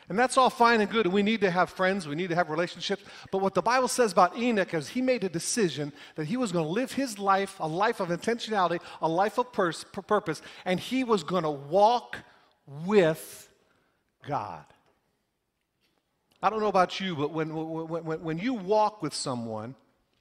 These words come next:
you can learn an awful lot about them.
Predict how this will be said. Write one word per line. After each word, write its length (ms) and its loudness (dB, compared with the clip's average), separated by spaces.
you 220 -2
can 380 0
learn 600 0
an 140 -10
awful 340 -2
lot 220 -4
about 320 -10
them. 160 -18